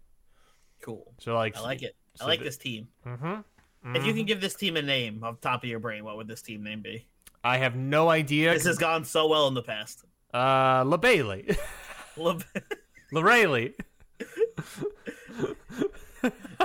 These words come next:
Speaker 1: Hanley.
Speaker 2: <laughs> I got nothing. I got nothing. Uh, Le-, Le-, LeRayley. <laughs> Candice LeRayley.
Speaker 1: Ding.
Speaker 2: Uh, no, I got nothing. Uh, I, I'll,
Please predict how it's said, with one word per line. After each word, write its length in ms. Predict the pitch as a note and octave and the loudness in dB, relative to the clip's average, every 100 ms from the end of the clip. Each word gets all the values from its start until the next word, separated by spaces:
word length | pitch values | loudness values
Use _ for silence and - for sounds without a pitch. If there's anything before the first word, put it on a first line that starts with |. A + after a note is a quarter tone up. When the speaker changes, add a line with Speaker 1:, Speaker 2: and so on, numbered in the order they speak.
| - | 4
Speaker 1:
Hanley. 760 | B3 G#3 B3 F3 B2+ A2+ C3 D#3+ - F3+ | 6 6 4 0 -4 -8 -8 -10 -8 -8
Speaker 2:
<laughs> 160 | - | -2
I 160 | G#3+ G#3 | 2 4
got 160 | F#3 | 6
nothing. 280 | F3+ F3+ A2+ - D#3 - | 6 4 2 -8 -4 2
I 100 | D#3+ | 4
got 140 | D#3 | 4
nothing. 300 | D3+ B2+ G2+ - - - | 2 0 -6 -10 -20 -6
Uh, 840 | C#3 C3+ C3+ C3 B2+ B2 A#2+ A#2 A#2 | 2 4 6 6 6 4 2 0 -2
Le-, 200 | A#2+ C3 D#3 | 0 -2 0
Le-, 160 | C3+ B2 D3+ | -2 0 -4
LeRayley. 680 | D3+ C3+ C3 B2 A2 A#2 C#3+ - - | 0 2 2 2 2 0 0 -4 -16
<laughs> 220 | - - | -20 -12
Candice 500 | G3 - F3+ E3+ E3 | -10 0 0 2 -2
LeRayley. 720 | E3+ D3 C#3+ C#3 A#2 G#2 A#2+ - - - - - - - | 0 2 4 4 2 -4 -8 -12 -14 -20 -20 -20 -18 -12
Speaker 1:
Ding. 140 | C3+ F#3+ - G4+ - - | -12 -14 -20 -20 -20 -6
Speaker 2:
Uh, 400 | B2 A#2+ A#2+ C#3 | 0 2 4 4
no, 140 | D#3+ | 6
I 100 | D#3 | 6
got 140 | F3+ F#3 | 6 4
nothing. 300 | D#3 A#2+ F#2 | 2 0 -4
Uh, 260 | G2 G2+ - | -4 -4 -4
I, 300 | A#2+ A#2+ - | -4 -4 -6
I'll, 360 | A2+ B2 C3 | -2 -2 -2